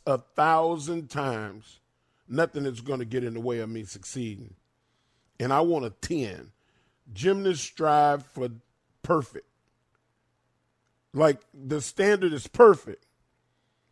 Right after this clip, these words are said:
Baseball, if you, man, you, if you, if you five hundred, you great. That's half.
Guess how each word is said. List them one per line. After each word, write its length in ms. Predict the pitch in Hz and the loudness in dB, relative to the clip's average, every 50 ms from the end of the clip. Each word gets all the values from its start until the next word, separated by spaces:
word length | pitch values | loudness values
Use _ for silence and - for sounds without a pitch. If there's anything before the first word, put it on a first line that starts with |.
| _ _ _ _ 131 | _ _ _ _ 0
Baseball, 800 | 120 190 208 226 196 190 220 233 233 233 226 220 220 226 247 - _ _ _ | 6 6 6 6 6 4 4 6 6 6 6 4 2 -2 -6 -14 _ _ _
if 140 | - 156 170 | -6 -6 -4
you, 80 | 220 254 | -6 -6
man, 280 | 302 254 240 220 185 165 | -4 -2 0 0 0 -2
you, 180 | 185 226 220 - _ _ _ _ _ _ _ _ _ _ _ _ _ _ - | -4 -6 -10 -12 _ _ _ _ _ _ _ _ _ _ _ _ _ _ -6
if 160 | - 151 165 | -6 -4 -2
you, 180 | 208 240 247 247 - _ _ | -2 -2 -2 -4 -8 _ _
if 180 | - 151 147 | -6 -4 -2
you 120 | 185 240 170 | 0 -2 -2
five 360 | - - 202 202 208 208 202 | 2 4 4 6 6 6 6
hundred, 320 | 196 214 240 262 269 196 | 6 4 2 2 0 -6
you 140 | 165 190 262 214 | -4 -4 -4 -4
great. 500 | 123 101 107 147 220 285 339 - - - _ _ _ _ _ _ _ _ _ _ _ _ _ _ _ _ _ _ _ _ _ _ _ _ _ _ _ _ _ _ _ _ _ _ _ _ _ _ _ _ _ | -4 2 6 8 8 8 8 4 0 -6 _ _ _ _ _ _ _ _ _ _ _ _ _ _ _ _ _ _ _ _ _ _ _ _ _ _ _ _ _ _ _ _ _ _ _ _ _ _ _ _ _
That's 180 | 165 196 202 | 2 2 2
half. 480 | 175 165 208 233 247 214 143 104 98 - | 4 4 4 6 6 6 4 2 0 -6